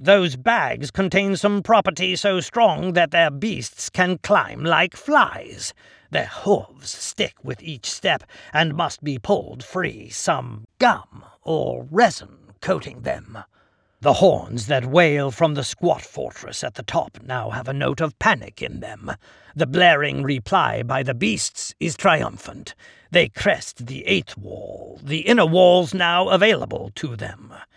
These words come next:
But the occupants of the fortress have other plans. With ear-splitting peals of thunder that sound like the cries of eagles, flames erupt from the top of the peak, of a scale to match the invading beasts.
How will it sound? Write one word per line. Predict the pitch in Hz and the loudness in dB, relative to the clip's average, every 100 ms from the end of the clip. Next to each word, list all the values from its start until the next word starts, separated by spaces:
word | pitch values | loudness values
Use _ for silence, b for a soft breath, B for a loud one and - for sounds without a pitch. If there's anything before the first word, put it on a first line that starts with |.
| b b b _ | b b b _
But | 190 | 2
the | 220 | 4
occupants | 220 269 240 - 208 - | 6 6 4 2 2 2
of | 156 | 2
the | 156 | 2
fortress | - 175 - - - | 4 0 0 -8 -4
have | 165 151 143 | 0 0 2
other | 190 139 131 | 2 2 -2
plans. | - 196 - - - - - - b b b | 0 -2 -2 -12 -20 -18 -16 -18 b b b
With | 170 196 - - | 4 4 4 -2
ear-splitting | 220 165 - - - - 208 - - - 127 - | 2 2 -2 -12 -14 -4 -4 -4 -12 -18 -20 -10
peals | - 240 208 202 170 | -4 2 4 4 6
of | 175 139 | 4 4
thunder | - 180 170 165 | 2 2 4 0
that | 151 143 | 0 -4
sound | - 175 175 165 | 0 2 2 0
like | 156 147 | 0 -2
the | 139 | -6
cries | - - 175 156 156 | -10 0 2 2 -2
of | 143 131 _ - | -6 -6 _ -6
eagles, | 160 113 104 - 147 - - B B B | -6 -6 -12 -12 -12 -12 -14 B B B
flames | - 190 170 113 107 165 | 2 4 4 0 -6 -2
erupt | 156 175 - - | 2 2 2 -4
from | - 170 147 | 0 0 0
the | 147 | -4
top | - - - | 0 0 0
of | 131 131 | -4 2
the | |
peak, | 127 160 104 - - B B | 2 2 -6 -18 -20 B B
of | 165 | 2
a | 170 | 2
scale | - - 285 240 107 - 120 | 2 4 6 6 -2 -12 -8
to | - 190 | -4 0
match | 233 - - - | 0 0 -6 -14
the | 143 160 170 | -8 -4 -2
invading | 175 165 165 180 180 180 | -2 0 0 -2 -4 -2
beasts. | 214 101 - - - | -4 -4 -12 -14 -12